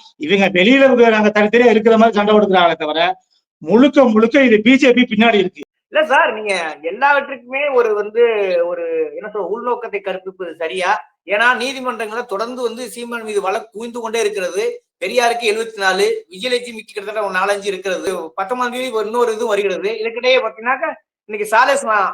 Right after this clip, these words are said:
Speaker 2: அலெக்சாண்டருங்கிறவரும் பிரபாகரன் படத்தை வந்து பல பயன்படுத்தலாம்னு தடை சொல்றாரு இல்லையா? அப்ப நீதிமன்றங்களும்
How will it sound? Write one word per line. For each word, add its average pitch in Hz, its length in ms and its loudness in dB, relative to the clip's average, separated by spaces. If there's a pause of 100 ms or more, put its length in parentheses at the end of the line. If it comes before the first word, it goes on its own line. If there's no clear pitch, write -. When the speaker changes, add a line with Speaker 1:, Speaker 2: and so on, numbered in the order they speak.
Speaker 2:
அலெக்சாண்டருங்கிறவரும் 220 1000 -2 (480)
பிரபாகரன் 277 380 4
படத்தை 233 240 -4
வந்து 233 200 -6
பல 190 120 2 (100)
பயன்படுத்தலாம்னு 240 760 -2 (300)
தடை 214 200 0
சொல்றாரு 196 360 -2
இல்லையா? 165 280 -2 (360)
அப்ப 247 340 0
நீதிமன்றங்களும் 311 840 -2